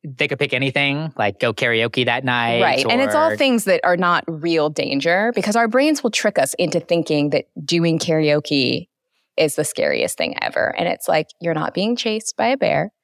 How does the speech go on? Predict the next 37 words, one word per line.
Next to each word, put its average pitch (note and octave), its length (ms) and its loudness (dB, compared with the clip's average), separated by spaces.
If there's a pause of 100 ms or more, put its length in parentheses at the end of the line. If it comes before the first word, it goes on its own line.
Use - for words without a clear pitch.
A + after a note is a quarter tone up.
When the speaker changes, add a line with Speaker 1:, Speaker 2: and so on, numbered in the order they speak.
(400)
Speaker 2:
You're A#3+ 140 0
doing C#4+ 200 2
karaoke D4 600 -2
<laughs> - 40 -20
for B3+ 140 -2
one B3+ 220 -2
song. - 320 -2
It's - 280 -4
fine. A3+ 400 0 (300)
And F#3+ 100 2
I, F#3+ 240 0
I F#3 140 2
think E3 380 -2
doing F#3 320 2
those D#3 240 4
things D#3+ 340 0
that - 80 -2
we're - 60 -2
kind D3+ 200 0
of C#3+ 80 0
afraid C#3+ 380 0
to D3+ 100 -2
do C#3+ 260 0
and - 120 -2
surviving C#3+ 520 0
them B3+ 400 2
are D3+ 140 0
probably D#3 540 -4
some D#3 240 -6
of C#3+ 140 -10
the D3+ 80 -8
most, D3 500 -4
like, D3+ 180 -4
beneficial D3+ 720 -2
confidence - 600 -4
deposits - 640 -4
you - 40 -10